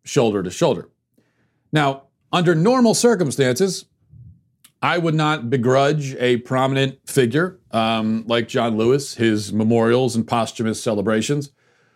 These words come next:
Lewis, you know, obviously isn't the first such figure to have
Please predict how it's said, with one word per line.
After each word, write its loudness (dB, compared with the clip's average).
Lewis, 4
you 0
know, 0
obviously 2
isn't 4
the -2
first -2
such -2
figure 0
to -6
have -4